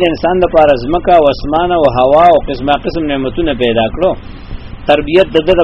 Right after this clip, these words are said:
بدن یې وکړو، بیا تربیت د روح شروع کړو. نو دا تربیت د بدن دپاره خو ډېر تکړه، هغې باندې خو ستا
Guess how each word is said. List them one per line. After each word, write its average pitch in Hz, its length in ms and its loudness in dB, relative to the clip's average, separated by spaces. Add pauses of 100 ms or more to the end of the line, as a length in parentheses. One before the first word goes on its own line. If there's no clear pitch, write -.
بدن 160 300 4
یې 156 80 2
وکړو، 104 260 -6 (640)
بیا 165 140 2 (100)
تربیت 160 400 0
د - 100 2
روح 185 220 4
شروع 151 360 0
کړو. 98 100 -8 (1400)
نو 139 140 -4
دا 147 60 4 (100)
تربیت 151 360 0
د 165 120 2
بدن 165 300 2
دپاره 151 300 2
خو 135 140 -4
ډېر 180 120 0 (100)
تکړه، 160 280 0
هغې 160 220 -2
باندې 151 220 0
خو 139 80 -6 (220)
ستا 165 140 -2